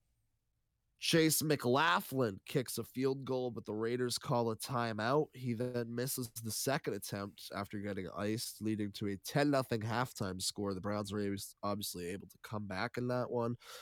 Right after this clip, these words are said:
Uh, they were up fourteen thirteen, gave the ball back to Derek Carr. He dink and dunked his way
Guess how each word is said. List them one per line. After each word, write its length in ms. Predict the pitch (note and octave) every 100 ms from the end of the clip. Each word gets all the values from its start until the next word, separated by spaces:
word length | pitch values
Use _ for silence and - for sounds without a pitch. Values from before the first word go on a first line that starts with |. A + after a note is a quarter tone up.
| - _
Uh, 140 | G2+ G2+
they 120 | G#2
were 140 | G#2
up 120 | G#2+ - -
fourteen 600 | B2 A#2+ - C#3 A#2 A2 - -
thirteen, 680 | A#2+ B2+ - C#3 C3+ C3 B2
gave 200 | A#2 G#2+
the 60 |
ball 300 | G#2 G#2 G#2+
back 280 | G#2+ A2 A2
to 100 | -
Derek 340 | F#2+ G#2 G#2+ -
Carr. 460 | - A2+ A2+ A2+
He 160 | A2 G2
dink 340 | - A#2+ A#2+
and 160 | B2 A2
dunked 300 | A#2+ A#2 -
his 180 | G#2 G2+
way 340 | A2 G#2+ G#2+